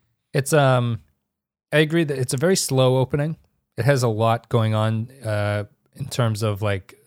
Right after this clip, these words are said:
things that they're tr-, kind of introducing. It has a lot of,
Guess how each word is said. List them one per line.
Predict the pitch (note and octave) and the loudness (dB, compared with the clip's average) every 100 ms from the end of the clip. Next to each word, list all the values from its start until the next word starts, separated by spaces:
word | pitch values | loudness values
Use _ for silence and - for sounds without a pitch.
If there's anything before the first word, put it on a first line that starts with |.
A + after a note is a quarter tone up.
| _ | _
things | C3+ C3 B2 | -2 0 0
that | B2 A2 | -2 -2
they're | A2 | -4
tr-, | - | -6
kind | C3+ B2 A#2 | -4 -2 0
of | |
introducing. | A2 A#2+ A2 A2+ - A2 G#2 | -2 -2 -2 -2 -2 -2 0
It | |
has | G#2+ A2 | 0 0
a | |
lot | G#2+ G#2+ | 2 2
of, | G#2 G2+ | 0 -4